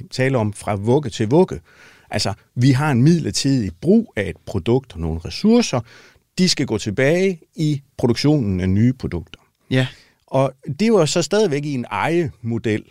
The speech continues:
Speaker 2: Mm.
Speaker 1: Men hvis man så begynder at sige, at der er nogle af de her produkter, dem skal vi være helt hundrede procent sikre på, at de kommer tilbage, så er det smart, at folk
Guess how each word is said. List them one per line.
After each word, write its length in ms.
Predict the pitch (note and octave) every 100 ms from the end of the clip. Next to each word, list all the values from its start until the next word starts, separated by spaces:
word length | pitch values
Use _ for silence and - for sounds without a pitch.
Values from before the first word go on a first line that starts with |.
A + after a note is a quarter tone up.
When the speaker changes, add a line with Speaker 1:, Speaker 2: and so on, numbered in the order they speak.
| -
Speaker 2:
Mm. 60 |
Speaker 1:
Men 300 | D3 C3 E3
hvis 180 | D#3+ D#3
man 80 | E3+
så 140 | A#3
begynder 300 | A#3 G3+ G3 D3+
at 40 |
sige, 340 | D3 D3+ E3+ D#3+
at 60 |
der 60 | D#3+
er 60 |
nogle 220 | F3 A3 G3+
af 40 |
de 60 | F3+
her 60 |
produkter, 460 | F3 D3+ F3 F#3+ G2+ - _ _ -
dem 100 | G#3
skal 200 | - D3+
vi 80 |
være 100 | D#3
helt 320 | C#3+ B3 G#3+ A2+
hundrede 200 | F3+ E3+
procent 240 | C3 B2
sikre 200 | - D3
på, 120 | D3
at 60 | A#2+
de 40 |
kommer 200 | A#2 C3
tilbage, 260 | B2 C#3 D3
så 80 | E3
er 20 |
det 100 | E3+
smart, 560 | - F3+ G#3 F3 D2 -
at 100 | B2
folk 260 | - D#3+